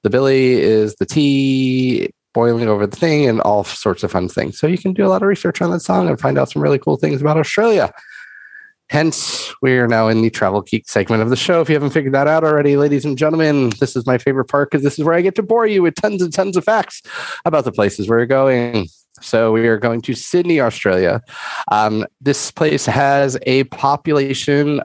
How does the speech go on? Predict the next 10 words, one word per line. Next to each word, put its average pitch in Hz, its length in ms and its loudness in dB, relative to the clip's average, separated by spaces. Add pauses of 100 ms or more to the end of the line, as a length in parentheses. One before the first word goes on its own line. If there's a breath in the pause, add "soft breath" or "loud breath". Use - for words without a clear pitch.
of 170 380 0 (120)
over 190 260 2
five 147 280 0
million 143 240 -2
people. 180 540 0
In 151 140 -2
the 135 80 0
next 131 240 -4 (260)
fifteen 135 320 -2
years, 139 380 2